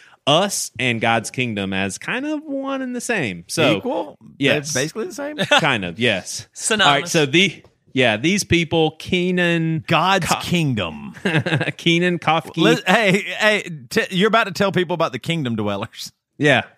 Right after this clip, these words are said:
Speaker 1: yeah, these are kingdom dwellers.
Speaker 2: <laughs>
Speaker 1: Uh, these people, you might as well just be walking on streets of gold right now.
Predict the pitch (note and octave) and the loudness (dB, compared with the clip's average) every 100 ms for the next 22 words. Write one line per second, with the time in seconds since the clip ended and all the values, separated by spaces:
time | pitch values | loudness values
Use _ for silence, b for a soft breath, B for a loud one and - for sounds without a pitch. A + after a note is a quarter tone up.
0 | _ C3+ C#3+ D3 D#3+ D#3 D#3 D3 D3 C#3 | _ 0 2 2 0 0 2 2 0 2
1 | C#3 C#3 C#3 C#3 - - B B B A#2 | 2 4 4 2 -2 -10 B B B 0
2 | A#2 B2+ D#3 - D#3+ D3 B2 B2+ D3 C#3 | 2 4 2 2 2 2 2 2 2 2
3 | C3 B2+ A#2 B2 A#2+ A#2 A2 A#2 G#2 - | 0 -2 -4 -2 0 2 0 0 -6 -4
4 | A2 G2+ G2 G2 F#2 G2 F#2+ F2+ G2 F2+ | -6 -6 -8 -4 -4 -2 -2 -2 -2 -2